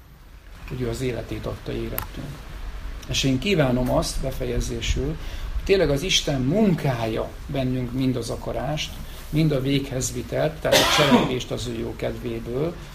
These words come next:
és mindez ébresszen mélységes hálát bennünk. Gondoljátok meg, bocsánat, itt zárásképpen, hogy az egész magyarországi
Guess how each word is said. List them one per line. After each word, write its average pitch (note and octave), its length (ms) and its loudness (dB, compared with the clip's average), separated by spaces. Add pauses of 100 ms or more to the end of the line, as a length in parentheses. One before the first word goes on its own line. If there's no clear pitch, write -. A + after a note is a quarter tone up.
(460)
és - 180 0
mindez D#3+ 580 4 (100)
ébresszen C#3 840 -2
mélységes C#3+ 640 0 (200)
hálát C#3+ 480 4
bennünk. A#2+ 640 -4
Gondoljátok C#3+ 480 2
meg, C#3+ 180 0
bocsánat, C#3 320 -4
itt B2 120 -4
zárásképpen, C3 760 -2 (300)
hogy D3 100 0
az D#3+ 80 2
egész F3 260 0
magyarországi C3 960 0